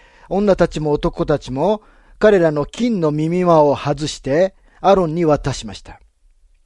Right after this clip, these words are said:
通常片方の耳だけにつけるこの金の耳輪は偶像礼拝の印でした。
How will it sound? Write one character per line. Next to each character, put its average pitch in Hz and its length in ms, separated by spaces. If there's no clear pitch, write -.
通 220 180
常 185 220
片 220 360
方 240 180
の 208 120
耳 175 280
だ 160 160
け 202 140
に 175 120
つ - 140
け 165 140
る 147 100
こ - 160
の 147 120
金 220 300
の 156 120
耳 151 320
輪 147 180
は 165 300
偶 220 220
像 233 220
礼 220 180
拝 147 200
の 185 100
印 - 400
で 117 100
し - 80
た。 - 200